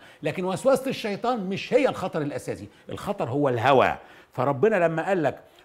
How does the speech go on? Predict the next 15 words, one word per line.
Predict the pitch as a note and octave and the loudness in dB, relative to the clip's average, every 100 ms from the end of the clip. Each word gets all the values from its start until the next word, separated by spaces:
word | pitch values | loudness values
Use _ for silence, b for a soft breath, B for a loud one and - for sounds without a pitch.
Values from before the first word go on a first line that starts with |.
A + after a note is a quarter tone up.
| - | -6
"واتبع | C3+ D3 - A3 A3+ D#3+ | -4 -4 0 2 4 4
هواه"، | C#3+ D#3 A#3 B3 D4 A3 | 2 0 2 4 4 0
لا، | C#3+ D#3+ - | 0 -2 -2
قال | C#3+ | -4
لك: | D#3 - | -4 -4
"واتبعوا | D3 C#3 - - D4 C#4 G#3 G#3 D3+ | -4 -6 -8 0 4 6 4 2 0
أهواءهم"، | D3 D#3+ D#3+ C3 A2 | 0 -2 -2 -6 -8
كلهم | - D3+ D3 F#3 F3 E3+ | -4 0 0 0 -2 -2
اتبعوا | - C#3 B2+ | -6 -2 -2
هواه. | A2+ A2 B B - A3+ | -2 -6 B B -2 4
اوعى | B3 F#3+ D3 | 6 6 2
حد | - E3+ C#3 | 0 -4 -4
فيهم | C3+ D3 | -6 -4
يصعب | C3 - G#2 | -6 -8 -12
عليك | F2 D2+ - | -12 -14 -20